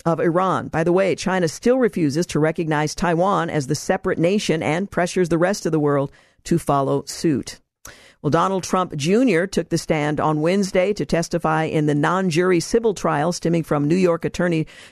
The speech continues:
General Letitia James' lawsuit against, uh, Trump and his family, the Trump Organization.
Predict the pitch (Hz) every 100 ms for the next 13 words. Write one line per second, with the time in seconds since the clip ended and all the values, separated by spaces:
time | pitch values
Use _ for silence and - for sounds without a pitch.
0 | - 180 190 170 156 - 226 220 202 135
1 | 156 185 190 160 170 185 - 180 185 156
2 | 156 151 - 156 135 - 180 165 151 143
3 | - 190 190 147 165 135 185 190 185 156
4 | 151 135 147 196 - 143